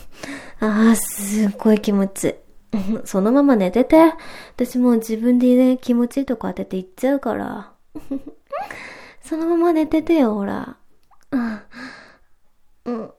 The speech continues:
うん。うん。うん。うん。うん。うん。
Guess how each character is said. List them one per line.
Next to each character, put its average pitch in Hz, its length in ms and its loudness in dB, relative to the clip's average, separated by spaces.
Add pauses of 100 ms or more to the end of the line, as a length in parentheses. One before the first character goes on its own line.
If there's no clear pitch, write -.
(360)
う 254 40 -4
ん。 220 40 -4 (600)
う 262 100 -2
ん。 214 140 -2 (2750)
う 214 960 0
ん。 220 320 0 (460)
う 214 120 -8
ん。 226 420 -2 (420)
う 202 60 -4
ん。 220 340 0 (520)
う 302 40 0
ん。 269 240 0